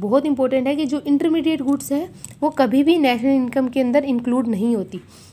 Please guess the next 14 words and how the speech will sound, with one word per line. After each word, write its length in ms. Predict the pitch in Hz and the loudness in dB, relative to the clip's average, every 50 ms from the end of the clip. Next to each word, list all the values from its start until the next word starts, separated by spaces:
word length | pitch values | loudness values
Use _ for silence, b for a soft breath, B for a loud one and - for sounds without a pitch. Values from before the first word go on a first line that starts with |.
| B _ | B _
क्योंकि 200 | 277 277 - 359 | -4 -2 0 0
जब 200 | 285 359 349 311 | 0 0 0 0
वो 80 | 370 359 | -2 -2
फाइनल 400 | 370 - 277 254 262 277 302 302 | -2 -2 -2 0 0 0 0 0
बन 280 | 233 214 233 240 254 | -2 -2 -2 0 0
जाएंगी 420 | 262 302 311 320 320 302 339 392 381 | 0 -2 -2 -2 -4 -4 -4 -4 -4
तो 140 | 370 - 294 | -6 -6 -4
वो 120 | 294 359 | -4 -4
फाइनल 380 | 349 - - 285 302 320 349 339 | -4 -2 -2 -2 -2 -2 0 0
गुड्स 240 | 277 285 269 269 - | 0 0 -2 -2 -2
में 100 | 247 226 | -2 -2
यूज़ 220 | 208 208 202 185 | -2 -4 -4 -6
होती 240 | 185 175 - 185 175 | -8 -8 -8 -10 -12
हैं 100 | 175 - | -12 -12